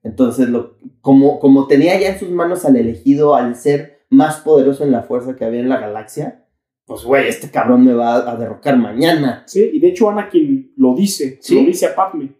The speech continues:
Speaker 1: Lo derroco y, no, y tú y yo vamos a dominar la
Speaker 2: Vamos a ser
Speaker 1: galaxia.
Speaker 2: los emperadores, ¿no? Vamos a ser el Paul Atreides y la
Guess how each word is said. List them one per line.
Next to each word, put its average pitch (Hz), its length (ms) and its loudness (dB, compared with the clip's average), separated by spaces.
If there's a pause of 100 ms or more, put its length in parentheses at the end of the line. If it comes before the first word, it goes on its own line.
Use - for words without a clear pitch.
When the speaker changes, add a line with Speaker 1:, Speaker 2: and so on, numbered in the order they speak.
Speaker 1:
Lo 131 180 4
derroco 156 480 2
y, 160 120 2
no, 123 160 2
y 123 60 0
tú 139 180 0
y 139 100 -2
yo 139 220 2
vamos 131 320 0
a 120 40 -6
dominar 113 360 -8
la 117 80 -2
Speaker 2:
Vamos 151 100 -2
a - 60 -4
ser 156 100 0
Speaker 1:
galaxia. 156 220 0
Speaker 2:
los - 40 -4
emperadores, 139 480 0
¿no? 151 60 -12
Vamos 160 220 -4
a - 40 -14
ser 151 200 2
el 131 100 -8
Paul 156 160 2
Atreides 151 640 -2
y 139 80 -4
la 127 380 0